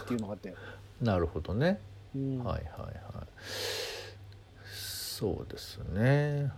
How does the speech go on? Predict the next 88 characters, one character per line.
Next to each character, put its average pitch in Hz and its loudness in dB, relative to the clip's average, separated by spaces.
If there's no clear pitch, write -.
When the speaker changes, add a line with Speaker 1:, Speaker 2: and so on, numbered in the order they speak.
Speaker 2:
は 107 10
い、 - 6
Speaker 1:
楽 - 4
し - 6
み - -
で - -
す - -
ね。 - -
Speaker 2:
あ 101 8
り 113 12
が 101 12
と 82 2
う - 6
ご 73 4
ざ - -2
い - 0
ま 71 -2
す。 71 -2
Speaker 1:
ア - 0
カ 69 2
デ - 0
ミ - 0
ー - -2
賞。 - -2
は - 0
い。 - -4
Speaker 2:
さ - 10
あ、 - 12
そ - 12
し 208 10
て、 - 12
え 151 12
ー - -
っ - -8
と、 135 12
ま 127 12
あ、 - -2
安 104 6
倍 104 10
首 92 6
相 98 10
が 92 8
ダ 92 8
ボ 92 8
ス - 0
会 92 10
議 82 4
に 78 4
出 87 8
た 82 6
り 78 4
だ - 2
と - -4
か、 - -2
え 98 4
ー、 - 4
衆 104 12
議 95 10
院 95 8
の 143 12
厚 113 12
生 110 12
労 104 12
働 98 12
委 101 10
員 101 8
会 85 6
で 120 12
閉 117 10
会 107 12
中 110 10
審 113 8
査 90 4
と 82 2
い 85 6
う 85 2
こ - 4
と 82 2
で、 82 2
ま 135 12
あ、 113 12
ち - 8
ょ - 12
っ - 12
と - 6
揉 98 8
め 101 12
る 95 10